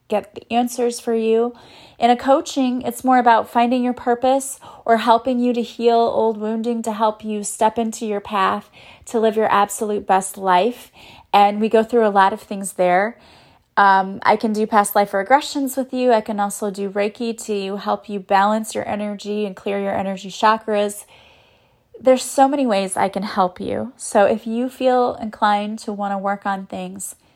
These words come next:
do not hesitate to reach out to me. If you don't know what you need, you can reach out and I will give you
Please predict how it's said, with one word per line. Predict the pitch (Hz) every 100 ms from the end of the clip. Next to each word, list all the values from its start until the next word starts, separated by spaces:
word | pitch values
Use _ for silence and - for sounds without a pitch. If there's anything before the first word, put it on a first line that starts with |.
| _ _ _ -
do | 320
not | 320 220
hesitate | 214 202 214 190
to | -
reach | 196 202
out | 196 196 -
to | 247
me. | 247 262 - _ - - - _
If | 233 233
you |
don't | 233 240
know | 262
what | 262 254
you |
need, | 220 233 247 247
you |
can | 247 226
reach | 233 226
out | 214 226 254 -
and | 208 -
I | 208 214
will | 214 208 202
give | 208 208
you | 214 214 202 196